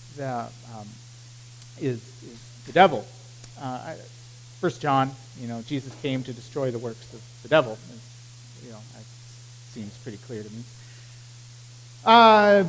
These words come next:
nineteen fifties, there's this guy named Bill Bright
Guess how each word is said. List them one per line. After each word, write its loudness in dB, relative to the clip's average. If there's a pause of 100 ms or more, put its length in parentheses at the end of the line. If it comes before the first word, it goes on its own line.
nineteen 4
fifties, 0
there's 6
this -4
guy 6
named 0
Bill 8
Bright 8